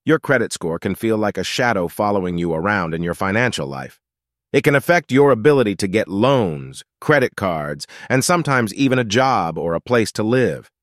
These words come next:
A good credit score can mean lower interest rates, saving you money, and better chances of loan approval. Imagine you and your friend are both looking for an apartment. You have a high credit score, but your friend's score is low.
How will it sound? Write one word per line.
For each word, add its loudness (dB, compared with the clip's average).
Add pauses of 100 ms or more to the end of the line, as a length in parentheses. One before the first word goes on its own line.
(360)
A 0
good 2
credit 2
score 0
can -2
mean 0
lower 4
interest -4
rates, -8 (240)
saving -2
you -4
money, -2 (340)
and 0
better 2
chances -2
of -6
loan 2
approval. -6 (800)
Imagine 4
you 4
and 2
your 2
friend 0
are 2
both 0
looking -2
for -4
an -2
apartment. -6 (560)
You 4
have 4
a 4
high 4
credit 0
score, -4
but -2
your -2
friend's 0
score -4
is -10
low. -10